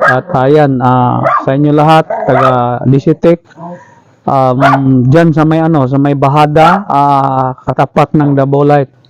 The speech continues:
So, Disitik, ayan na, Giselle, ah,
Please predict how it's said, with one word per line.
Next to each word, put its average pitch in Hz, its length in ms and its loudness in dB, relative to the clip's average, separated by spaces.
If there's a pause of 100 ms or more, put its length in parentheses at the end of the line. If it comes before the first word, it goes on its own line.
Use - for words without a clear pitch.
(460)
So, 135 160 0
Disitik, 156 640 -2
ayan 156 320 0
na, 147 320 -2
Giselle, 156 480 0
ah, 127 320 -2